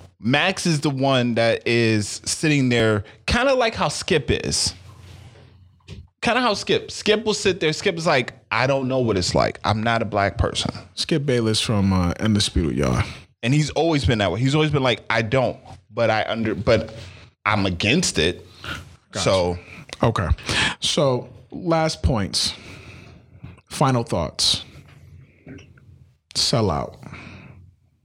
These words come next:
Speaker 2: Colin Kaepernick, Stephen A Smith, everything rolled into one. Your final thoughts, your final take.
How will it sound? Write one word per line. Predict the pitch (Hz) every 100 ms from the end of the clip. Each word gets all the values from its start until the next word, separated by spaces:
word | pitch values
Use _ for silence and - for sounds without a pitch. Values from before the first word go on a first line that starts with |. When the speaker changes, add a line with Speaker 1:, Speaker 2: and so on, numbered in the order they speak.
| _ _ _ _ - - - - -
Speaker 2:
Colin | 120 110 101
Kaepernick, | 117 80 65 57 50 -
Stephen | - 104 95
A | 87
Smith, | 87 - 65 - -
everything | 92 82 87 65 64 80
rolled | 82 82
into | 82 82
one. | 80 71 67 - -
Your | 95
final | - 87 78
thoughts, | - 64 - -
your | 87
final | 87 78 71
take. | - -